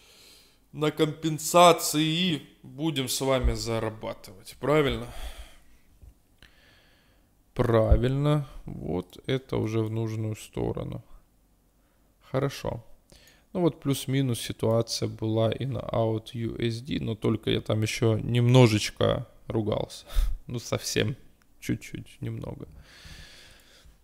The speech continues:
Из-за того, что волатильность-то здесь тоже не маленькая, да?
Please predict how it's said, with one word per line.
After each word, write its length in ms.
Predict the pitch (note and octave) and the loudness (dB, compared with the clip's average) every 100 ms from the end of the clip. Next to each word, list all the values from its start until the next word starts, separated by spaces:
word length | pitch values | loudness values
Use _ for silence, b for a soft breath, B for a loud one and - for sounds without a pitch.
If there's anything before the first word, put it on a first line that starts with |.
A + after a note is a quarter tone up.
| _ _ _ - - _ _ | _ _ _ -20 -20 _ _
Из-за 220 | C3+ A2+ | -6 -4
того, 260 | G#2 A2+ A#2 | -2 0 0
что 420 | - - A#2 A2+ | -2 -4 -4 -4
волатильность-то 920 | A#2 A2+ A2+ A2+ - A#2 A2 - B2 | -2 2 4 4 0 -2 -2 -4 -4
здесь 260 | A2 A2+ - | -2 -2 -2
тоже 480 | - E3 C3 A2+ A#2 | 2 2 2 -4 -4
не 140 | A#2 | 0
маленькая, 600 | A#2 G#2+ A2 A#2 A#2+ - | 4 4 2 -2 -4 -6
да? 260 | A#2 B2 C#3 | 0 2 2